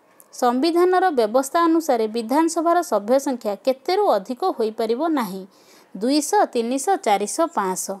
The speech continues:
ଆମର ବିଧାନସଭାର ସଭ୍ୟ ସଂଖ୍ୟା ପାଞ୍ଚଶହରୁ ଅଧିକ ହୋଇପାରିବ ନାହିଁ। ଅପସନ୍ ନମ୍ବର ଡି। ନେକ୍ସଟ କୋଶ୍ଚିନ୍, ନିମ୍ନୋକ୍ତ ମଧ୍ୟରୁ କେଉଁମାନଙ୍କୁ ନେଇ ସଂସଦ ଗଠିତ? ସଂସଦ କାହାକୁ କାହାକୁ ନେଇ ଗଠିତ?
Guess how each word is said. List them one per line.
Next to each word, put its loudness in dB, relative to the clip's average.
ଆମର 0
ବିଧାନସଭାର -2
ସଭ୍ୟ -6
ସଂଖ୍ୟା -2
ପାଞ୍ଚଶହରୁ 0
ଅଧିକ -2
ହୋଇପାରିବ -4
ନାହିଁ। -6
ଅପସନ୍ -6
ନମ୍ବର -2
ଡି। -6
ନେକ୍ସଟ -4
କୋଶ୍ଚିନ୍, -2
ନିମ୍ନୋକ୍ତ 2
ମଧ୍ୟରୁ 2
କେଉଁମାନଙ୍କୁ 2
ନେଇ 2
ସଂସଦ 0
ଗଠିତ? -4
ସଂସଦ -2
କାହାକୁ 2
କାହାକୁ 0
ନେଇ 2
ଗଠିତ? -2